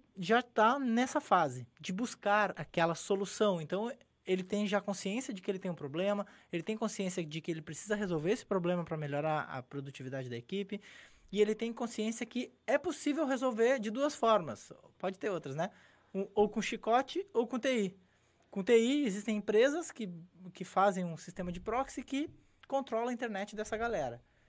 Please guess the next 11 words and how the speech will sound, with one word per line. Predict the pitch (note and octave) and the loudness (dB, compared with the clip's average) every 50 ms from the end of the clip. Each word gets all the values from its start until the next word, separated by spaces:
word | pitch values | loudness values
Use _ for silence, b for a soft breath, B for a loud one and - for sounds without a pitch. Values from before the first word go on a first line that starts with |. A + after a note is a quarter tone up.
| _ _ _ _ _ | _ _ _ _ _
Então, | F#3 F3+ - F#3+ G3 | -14 -4 -4 -4 -2
beleza, | F#3+ G#3+ C#4 E4 E4+ F4 A3+ C#3+ C3 - | 0 0 0 0 0 -2 -2 -4 -8 -8
ele | - D#3 D#3 | -10 -10 -10
identificou | D#3 D3+ F3 F3+ - - D#3+ - G#3+ | -8 -8 -8 -8 -8 -10 -6 -6 -6
essas | A3 - A#3+ - | -6 -6 -12 -6
coisas, | - D#3 G3 F3+ D#3 C#3+ | -2 -2 -2 -2 -2 -2
aí | D3 C#3 D3+ | -2 -2 -2
ele | D3+ E3+ F3+ F3+ | -2 -4 -6 -4
tá | - F3+ | -4 -6
buscando | F3 F3+ A3 - _ - A#3 A#3 A3 G3 | -6 -6 -10 -10 _ -2 -2 0 0 0
já. | D3 D3 B2 A#2+ | 0 0 0 0